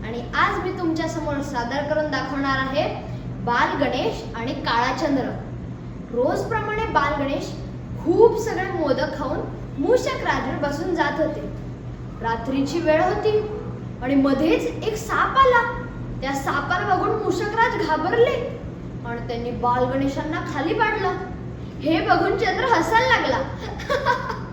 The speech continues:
बाल गणेश म्हणाले, "चंद्र, हसू नकोस." पण चंद्र तर काय थांबेच ना.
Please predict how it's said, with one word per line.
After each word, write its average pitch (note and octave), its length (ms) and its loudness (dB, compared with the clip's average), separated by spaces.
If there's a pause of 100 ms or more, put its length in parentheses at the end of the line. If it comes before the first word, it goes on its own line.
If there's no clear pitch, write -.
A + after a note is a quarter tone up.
(1040)
बाल A3+ 220 0
गणेश C4+ 300 0
म्हणाले, C#4 680 0 (500)
"चंद्र, D4 260 2 (640)
हसू - 220 -6
नकोस." A#4+ 500 0 (640)
पण A#4 160 -4
चंद्र F4+ 300 2
तर B3 240 -2
काय A#3+ 280 -4
थांबेच G4 420 -2
ना. G#4+ 280 0